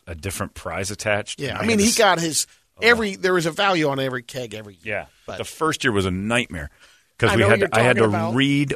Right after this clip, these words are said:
Speaker 1: off the prize for every keg.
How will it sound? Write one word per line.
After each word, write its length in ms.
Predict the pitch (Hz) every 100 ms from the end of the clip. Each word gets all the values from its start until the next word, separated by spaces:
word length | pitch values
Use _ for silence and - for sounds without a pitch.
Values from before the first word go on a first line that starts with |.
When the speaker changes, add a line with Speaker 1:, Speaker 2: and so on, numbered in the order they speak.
| -
Speaker 1:
off 500 | 117 107 98 - - _ -
the 80 | 107
prize 500 | - 117 110 110 101
for 200 | - 104 -
every 400 | 110 101 98 92
keg. 480 | - 104 80 67